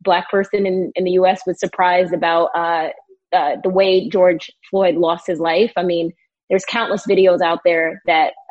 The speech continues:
have not made the headlines, and it's important that we acknowledge those as well, because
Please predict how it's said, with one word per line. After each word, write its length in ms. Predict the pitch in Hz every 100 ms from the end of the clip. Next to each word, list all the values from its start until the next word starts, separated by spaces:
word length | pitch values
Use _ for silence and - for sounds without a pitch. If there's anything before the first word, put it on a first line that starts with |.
| - -
have 220 | 214 190
not 240 | 202 175
made 120 | 180
the 60 | 156
headlines, 460 | 151 151 98 160 -
and 100 | 175
it's 140 | 175
important 300 | 180 214 185
that 80 | 185
we 80 | 185
acknowledge 480 | 180 180 180 175 170
those 240 | 180 175
as 100 | 170
well, 280 | 170 175 185
because 440 | 185 - 175 160